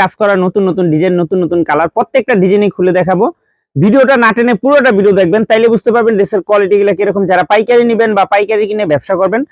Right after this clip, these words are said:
তারা এই ড্রেসগুলো নিতে পারেন। যারা ঢাকা বাইরে অর্ডার করবেন, তারা আমাদের WhatsApp, ইমো নাম্বারে যোগাযোগ করবেন। আর যারা দোকানে আসবেন, সরাসরি দোকানে এসে দেখে নেবেন।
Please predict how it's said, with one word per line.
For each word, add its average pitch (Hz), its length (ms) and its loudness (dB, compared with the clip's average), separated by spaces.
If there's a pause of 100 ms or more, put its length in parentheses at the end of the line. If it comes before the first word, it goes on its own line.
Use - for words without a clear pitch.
(360)
তারা 196 140 2
এই 202 100 2
ড্রেসগুলো 196 380 2
নিতে 214 200 -2
পারেন। 226 220 0
যারা 196 140 2 (120)
ঢাকা 147 240 -2
বাইরে 226 160 2 (160)
অর্ডার 165 220 0
করবেন, 175 240 0
তারা 190 180 2
আমাদের 190 220 0
WhatsApp, 180 360 -2
ইমো 202 200 0
নাম্বারে 196 320 0
যোগাযোগ 196 340 0
করবেন। 208 280 0
আর 170 100 0
যারা 170 220 0
দোকানে 220 280 -2
আসবেন, 202 220 0 (440)
সরাসরি 220 440 0 (100)
দোকানে 254 260 2
এসে 214 200 2
দেখে 226 220 2
নেবেন। 226 180 2